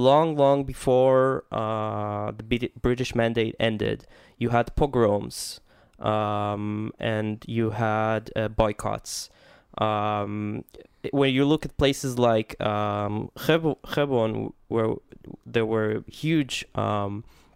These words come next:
Jewish communities there that were slaughtered by Arabs, uh, for no apparent reasons, because back then the Jews didn't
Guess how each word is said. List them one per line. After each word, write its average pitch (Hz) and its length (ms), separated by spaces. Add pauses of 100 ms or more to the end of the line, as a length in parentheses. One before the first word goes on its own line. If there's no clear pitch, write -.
(680)
Jewish 123 380
communities 120 520
there 104 360 (340)
that 110 240 (100)
were 107 240
slaughtered 135 640 (440)
by 113 240
Arabs, 113 800 (100)
uh, 104 440
for 110 440
no 113 840
apparent 104 500
reasons, 110 360
because - 440 (100)
back - 200
then 107 380
the 110 80
Jews 113 380
didn't 120 540